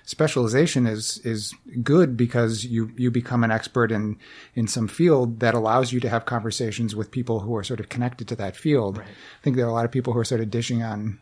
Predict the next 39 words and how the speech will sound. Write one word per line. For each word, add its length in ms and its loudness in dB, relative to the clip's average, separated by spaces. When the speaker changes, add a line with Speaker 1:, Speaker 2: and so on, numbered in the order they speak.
Speaker 1:
on 120 -4
specialization 760 -4
right 140 -4
now, 360 -6
Speaker 2:
Yeah. 200 -12
Speaker 1:
but 240 2
I 60 -2
don't 140 2
necessarily 500 2
think 200 0
it's, 320 -4
it's 280 -6
all 240 -2
bad 360 0
either. 360 -4
Speaker 2:
Right. 240 -12
Yeah, 240 2
I 40 -2
mean, 160 -2
it's 240 -6
specialization 840 -4
and, 120 -10
and 160 -10
being 240 -8
myopic 680 -4
is 140 0
Speaker 1:
Right. 80 0
Speaker 2:
maybe 240 -6
a 60 -6
bad 280 -4
thing, 240 -12
but 100 -4
Speaker 1:
Right. 140 8
Speaker 2:
being 160 -2
a 40 -4
specialist 540 -4
and 80 -8
sort 160 -6
of 140 -10